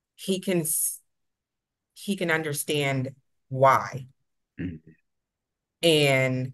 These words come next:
Speaker 1: not a lot of people cannot do that. And I can't quite call it empathy.
Speaker 2: Yeah.
Speaker 1: But he could just say, like,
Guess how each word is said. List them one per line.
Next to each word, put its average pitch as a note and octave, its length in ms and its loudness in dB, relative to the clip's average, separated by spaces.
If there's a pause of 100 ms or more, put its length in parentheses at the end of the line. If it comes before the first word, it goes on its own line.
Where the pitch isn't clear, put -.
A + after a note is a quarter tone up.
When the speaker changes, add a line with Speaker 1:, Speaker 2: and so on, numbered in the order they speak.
(120)
Speaker 1:
not C3+ 220 4
a D3 40 4
lot E3+ 140 6
of G#3 60 0
people G3+ 240 0
cannot C#3+ 380 0
do C3 120 -8
that. A#2 240 0
And C#3 100 -2
I D3+ 80 -2
can't C4+ 400 -2
quite A3 300 0
call G3+ 220 0
it F#3 140 -4
empathy. A3 540 -6 (680)
Speaker 2:
Yeah. - 240 -2 (1300)
Speaker 1:
But F3 240 4
he G#3 140 0
could G#3+ 160 -2
just F3+ 220 -4
say, E3+ 200 4
like, C#3 360 -2